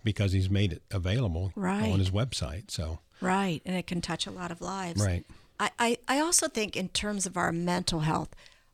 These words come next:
Speaker 2: I think it costs you your mental health if you're anxious, if you're worried about everything, and anything that costs you your mental health is too expensive.
Speaker 1: Sure.
Speaker 2: And that's why we need to look at our, ourselves individually and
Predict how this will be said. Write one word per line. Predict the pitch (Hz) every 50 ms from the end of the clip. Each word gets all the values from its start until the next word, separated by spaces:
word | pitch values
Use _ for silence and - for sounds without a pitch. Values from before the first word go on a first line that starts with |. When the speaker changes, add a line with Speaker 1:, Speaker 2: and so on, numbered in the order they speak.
| _ -
Speaker 2:
I | 226
think | 220 - 269 254 247 233 226 - - - - _ _ _ _ _ _ _ _ _ _ _ -
it | 208 - - -
costs | - - - 220 214 202 208 - - - - -
you | 139 139 143
your | - - -
mental | 175 175 175 170 170 160 156
health | 151 160 156 - - - - - - - - - _ _ _ _ _ - - - - - - - -
if | 190 185 - -
you're | 175 175 - -
anxious, | 180 175 170 170 - - - 180 170 151 - - - - - _ _ -
if | 165 180
you're | 185 175
worried | 175 190 180 180 180 175 175 170 170 170 180 - _ -
about | - 175 180 175 175 170
everything, | 170 180 175 165 - 185 180 175 - -
and | 175 180 175 - - - - -
anything | 196 247 277 277 269 - 254 240 226 220 214 208 190
that | 180 180 170 - - - - _ _ _ _ _ _ _ _ _ _ _ _ _ _ _ _ _ _ _ _ _ _ _ -
costs | - 202 196 190 - - -
you | 180
your | 175 170
mental | 170 170 170 - 160 160
health | 160 147 - -
is | - 185 - -
too | - - 170
expensive. | - - - - 165 147 143 - - - - - - - -
Speaker 1:
Sure. | - 127
Speaker 2:
And | 107 98
that's | 95 - - -
why | - 90
we | 87 - - -
need | - 185 175 -
to | 180 175
look | 175 165 - -
at | -
our, | 147 - - - - - - - 160
ourselves | 165 151 - - 165 151 - -
individually | - 156 156 160 - 170 156 - 156 170 - - -
and | - 269 -